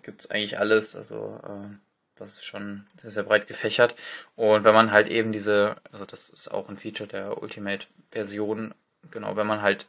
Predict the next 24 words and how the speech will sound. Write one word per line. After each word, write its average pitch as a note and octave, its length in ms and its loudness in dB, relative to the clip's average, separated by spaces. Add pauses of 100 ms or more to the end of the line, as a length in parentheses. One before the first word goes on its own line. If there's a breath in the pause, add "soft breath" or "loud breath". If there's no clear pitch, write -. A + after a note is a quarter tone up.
die - 140 -10
Ultimate-Version A#2+ 800 2
hat, G#2 220 0
dann G2+ 120 -8
braucht G2+ 160 4
man G#2 120 -2
auch G2+ 120 -6
so - 140 -20
Tools, - 460 -12
äh, - 120 -20 (160)
hatte - 100 -20
ich - 100 -16
ja, A2+ 100 -14
glaub G#2 200 -10
ich, - 60 -16
schon G2+ 160 -12
mal - 80 -10
erwähnt, G2+ 500 -2
wie, G2+ 200 -10 (840 loud breath)
äh, G#2 240 2
die A2 140 -2
Beaver C3+ 840 8
oder, G#2+ 520 4
ähm, G2+ 420 -2